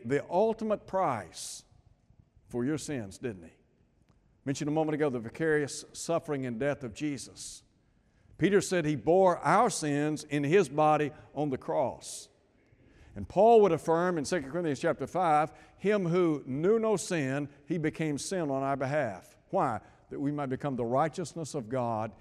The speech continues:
in him. God died. God's Son died for you, died for me. The beauty of Christianity is that message,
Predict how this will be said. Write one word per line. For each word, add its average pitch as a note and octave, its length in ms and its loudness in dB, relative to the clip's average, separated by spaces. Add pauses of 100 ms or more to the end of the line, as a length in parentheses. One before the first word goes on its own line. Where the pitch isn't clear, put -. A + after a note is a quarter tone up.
(220)
in A#2 180 -8
him. G2+ 380 -12 (1500)
God C#3 280 0
died. C3+ 480 0 (1120)
God's C#3+ 220 0
Son D#3 240 -2
died C#3+ 240 0
for B2+ 100 -8
you, B2 320 -4
died A2+ 280 -4
for C#3 100 -8
me. C3 340 -4 (1120)
The F2 80 -16
beauty D#3 220 4
of - 80 -4
Christianity E3 720 -2
is E3+ 220 0
that D3+ 180 -4
message, D#3+ 760 -4